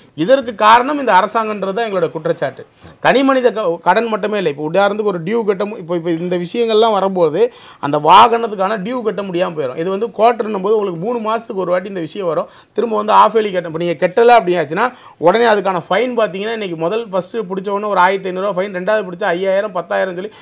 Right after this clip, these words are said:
ஃபைன் போடுற விகிதாச்சாரத்தை வந்து இப்ப இந்த அரசாங்கம் வந்ததுக்கு அப்புறம் அதிகப்படியா உயர்த்திருக்காங்க.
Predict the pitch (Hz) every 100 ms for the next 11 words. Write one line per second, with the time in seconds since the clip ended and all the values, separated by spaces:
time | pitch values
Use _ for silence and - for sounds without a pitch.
0 | - _ - 202 262 226 214 202 208 214
1 | 240 214 196 190 190 233 214 190 180 190
2 | 208 220 202 185 185 190 247 294 - -
3 | 175 269 294 302 302 277 240 - 180 202
4 | 185 175 151 117